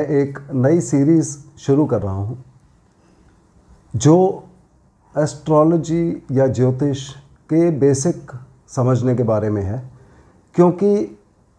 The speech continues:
मुझे बहुत जातकों के फ़ोन आए, बहुत दर्शकों ने मैसेज किया, जैसे कि हमारी राशि क्या है,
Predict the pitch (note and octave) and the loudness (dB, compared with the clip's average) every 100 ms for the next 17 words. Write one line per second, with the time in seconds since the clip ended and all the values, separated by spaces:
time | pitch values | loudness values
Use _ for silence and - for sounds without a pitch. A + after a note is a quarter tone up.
0 | _ _ _ D#3+ D#3+ F3 F3 C#3 C#3+ - | _ _ _ -2 2 2 2 2 2 -2
1 | - - _ _ A#2 C3 B2+ C3 C3+ B2+ | -12 -20 _ _ -2 0 0 0 -2 -2
2 | B2+ B2+ A#2 A2+ A2 A2 A2+ _ _ - | -4 -2 -2 0 -2 -4 -6 _ _ -6
3 | A2+ A2 A2 - _ _ _ _ _ _ | -4 -2 -6 -14 _ _ _ _ _ _
4 | - A#2+ B2 - B2+ A#2+ A2+ A2+ A2+ - | -6 0 0 0 -2 0 0 -2 -4 -8
5 | - _ _ A2+ A#2+ E3 D#3 - B2 G2+ | -18 _ _ -4 -2 0 -2 -2 -2 -2
6 | G2+ G2 _ _ _ _ _ _ _ _ | -4 -8 _ _ _ _ _ _ _ _
7 | _ - C3 C3 C#3+ C#3 D3 B2+ B2 B2 | _ -2 2 2 0 0 0 0 2 2
8 | B2+ C3 - - - - A2+ C3 B2+ D3+ | 2 -2 -8 -20 -20 -8 -2 -2 0 -2
9 | D3 B2 A#2 A2+ A#2 | 0 0 0 -2 -6